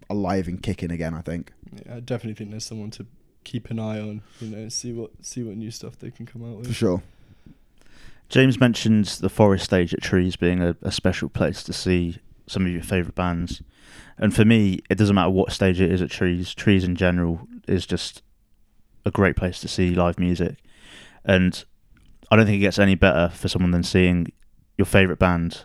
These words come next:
Speaker 3: at potentially your favourite festival. So seeing the Wonder Years on the main stage, like, something it just felt so special that it just completely overwhelmed me, and I essentially sobbed through the whole set. But n-, not, like,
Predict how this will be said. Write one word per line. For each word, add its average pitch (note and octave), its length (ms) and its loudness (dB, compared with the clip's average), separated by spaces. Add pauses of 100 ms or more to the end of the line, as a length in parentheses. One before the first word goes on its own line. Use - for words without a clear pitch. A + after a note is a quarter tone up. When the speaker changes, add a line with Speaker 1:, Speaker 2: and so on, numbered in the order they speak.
(120)
Speaker 3:
at - 300 0
potentially F#2 340 0
your F2 80 -4
favourite F#2 340 4
festival. E2+ 540 -6 (600)
So G2 340 0
seeing A#2+ 320 4
the A2+ 80 2
Wonder G#2+ 300 4
Years F#2 320 4
on F#2+ 160 2
the G2 80 6
main F#2 220 4
stage, F2+ 680 2 (720)
like, - 220 4 (680)
something G#2+ 720 4 (640)
it G#2+ 60 4
just A2+ 160 4
felt G2+ 180 2
so A2 220 6
special G2+ 600 2
that F2 160 2
it D#2+ 60 0
just F2+ 160 -2
completely F#2 400 0
overwhelmed F2+ 540 2
me, E2+ 60 -2
and E2 100 -4
I E2+ 40 -4
essentially - 440 -8
sobbed - 540 -4
through G2 160 0
the E2+ 80 -2
whole F2 260 0
set. - 320 0 (540)
But G#2+ 160 6
n-, A2 180 6
not, A2+ 240 6
like, F#2+ 400 2